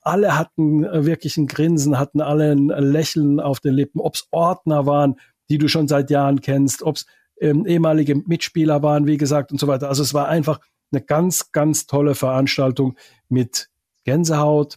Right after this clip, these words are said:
mit ein paar Tränen und mit viel, viel Lachen. Und schöner hätte ich's mir für dich, für den Kinky nicht vorstellen können, äh, einfach so das, äh, zu sehen, wie toll es war. Und, äh, deswegen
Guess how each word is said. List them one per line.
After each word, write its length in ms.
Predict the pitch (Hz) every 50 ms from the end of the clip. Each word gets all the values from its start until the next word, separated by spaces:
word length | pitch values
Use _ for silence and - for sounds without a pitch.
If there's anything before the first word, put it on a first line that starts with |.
| _ _
mit 160 | - 139 - -
ein 80 | 120
paar 200 | - - 120 113
Tränen 480 | - 117 117 127 135 135 131 135 131 131
und 240 | - - 117 - -
mit 140 | 120 - -
viel, 220 | - 139 139 127
viel 220 | - - 139 139 131
Lachen. 440 | 127 127 123 - - 113 107 107 117
Und 320 | 117 117 113 110 - - -
schöner 300 | - - 139 143 156 139
hätte 180 | 127 135 - -
ich's 280 | 170 170 - - - -
mir 260 | 160 151 147 135 - _ _ _ _ _
für 340 | - - - 160 156 143 113
dich, 400 | - 147 180 208 - - - -
für 180 | - 156 147
den 180 | 139 135 123 -
Kinky 400 | - 160 165 151 - 147 135 131
nicht 200 | 143 156 147 -
vorstellen 560 | - 151 151 147 - - 147 131 123 123 120
können, 360 | - 127 123 123 127 127 123 - - - _ _ _ -
äh, 80 | - 127
einfach 520 | 120 120 127 - 135 135 131 - 139 117
so 260 | - - 135 135 120 - - _ _ _
das, 320 | - 131 - - - - -
äh, 360 | - 156 131 127 123 123 117
zu 140 | - - 139
sehen, 440 | 117 - - 151 160 170 156 135 120
wie 160 | 139 147 143
toll 260 | - - 143 151 156
es 220 | 160 139 139 - 131
war. 300 | 131 131 131 127 131 151
Und, 300 | 135 120 120 117 - -
äh, 120 | 131 123
deswegen 680 | 113 - 123 - 143 139 131 127 127 127 127 120 113